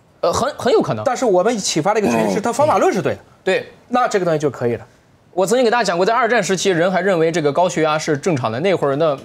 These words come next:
Speaker 1: 美国总统整天高压两百多，到处跑。<laughs> 现在敢让跑吗？年龄那么大了，我天。
Speaker 2: 不可能，马上就控制了。
Speaker 1: 啊，真的是。
Speaker 2: 宇辉刚才那讲那句话呢，其实我们翻译成，不叫翻译，其实我们叫，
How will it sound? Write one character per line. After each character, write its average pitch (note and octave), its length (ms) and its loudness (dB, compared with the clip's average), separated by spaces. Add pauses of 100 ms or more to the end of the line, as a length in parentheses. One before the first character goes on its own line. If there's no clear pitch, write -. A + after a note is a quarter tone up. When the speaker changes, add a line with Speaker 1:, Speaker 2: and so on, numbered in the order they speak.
Speaker 1:
美 D3+ 180 -2
国 F3 140 2
总 E3+ 140 0
统 C3 160 -4
整 C#3 120 0
天 D#3 140 0
高 D#3+ 160 2
压 D#3+ 80 2
两 C#3+ 160 -2
百 B2 80 0
多， A2+ 160 -2
到 E3 100 -2
处 B2+ 120 -4
跑。 G#2+ 200 -12 (420)
<laughs> - 440 -2
现 A3 100 0
在 G#3 60 2
敢 D#3 160 0
让 F3+ 100 2
跑 B2 160 -2
吗？ A2+ 140 -2
年 D3 180 0
龄 E3 80 -2
那 E3 60 0
么 C3 80 0
大 B2+ 140 2
了， A2 80 -4
我 A2+ 80 -4
天。 A#2+ 120 -4
Speaker 2:
不 - 40 -4
可 B2 120 -2
能， G#2+ 240 -2
马 D3 160 0
上 F#3+ 140 0
就 D#3 80 0
控 D3 180 -2
制 A#2+ 100 -10
了。 - 40 -20 (160)
Speaker 1:
啊， C3 80 -10
真 D#3+ 100 -2
的 F3 80 2
是。 F#3+ 60 2
Speaker 2:
宇 - 20 0
辉 B3+ 120 2
刚 B3+ 120 2
才 B3+ 60 2
那 A#3+ 160 0
讲 C#3 180 0
那 E3+ 140 0
句 D#3+ 80 0
话 D3 220 0
呢， A#2 120 -6
其 - 160 -2
实 F3 120 0
我 C#3 100 2
们 D3 160 0
翻 F#3 320 -2
译 - 20 -4
成， D3 320 -4 (220)
不 E3+ 80 -2
叫 F3 160 0
翻 D3 180 0
译， B2 40 -2
其 F3+ 180 -4
实 F3+ 180 -2 (460)
我 B2+ 80 -8
们 F3 100 0
叫， E3 400 2